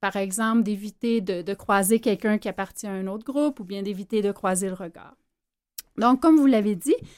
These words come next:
euh, l'étude que je vais vous per-, po-, présenter aborde deux grandes questions. La première, c'est comment ont évolué les préjugés en lien avec, euh, les, les personnes d'origine chinoise et quels sont les facteurs associés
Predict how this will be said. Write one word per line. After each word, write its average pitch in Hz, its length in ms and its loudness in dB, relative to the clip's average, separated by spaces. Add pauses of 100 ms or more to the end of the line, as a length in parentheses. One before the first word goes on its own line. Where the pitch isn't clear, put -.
(280)
euh, 202 140 2
l'étude 226 380 0
que 226 100 0
je 190 100 -4
vais 220 120 2
vous 220 180 -6
per-, 196 340 -4
po-, 214 160 -2 (240)
présenter 220 640 -2 (320)
aborde 208 420 0
deux 269 200 0
grandes 220 340 0
questions. 180 640 -6 (420)
La 196 140 -2
première, 220 580 -2
c'est 196 380 -6
comment 277 420 8
ont 220 160 -2
évolué 220 720 2 (140)
les 233 100 -2
préjugés 226 720 -2 (260)
en 202 120 -6
lien 226 200 0
avec, 190 300 -6
euh, 170 280 -6
les, 170 160 -12
les 175 120 -12
personnes 196 380 -2
d'origine 196 420 -2
chinoise 208 560 -6 (360)
et 226 80 -8
quels 277 180 2
sont 359 200 0
les 302 100 2
facteurs 233 680 -4
associés 226 640 -2